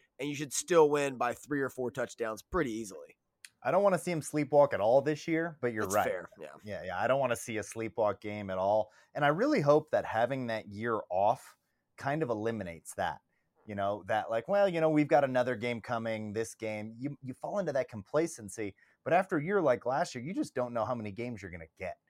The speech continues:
Speaker 2: You don't know how many opportunities you're gonna get to get out there on the field at,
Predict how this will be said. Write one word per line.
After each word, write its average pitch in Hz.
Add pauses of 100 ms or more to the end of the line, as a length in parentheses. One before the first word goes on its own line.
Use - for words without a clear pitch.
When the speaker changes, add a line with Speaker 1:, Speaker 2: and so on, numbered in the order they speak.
(320)
Speaker 2:
You 143
don't 202
know 180
how 165
many 147
opportunities 131
you're 117
gonna 110
get 107
to -
get 104
out 120
there 107
on 104
the 92
field 117
at, 92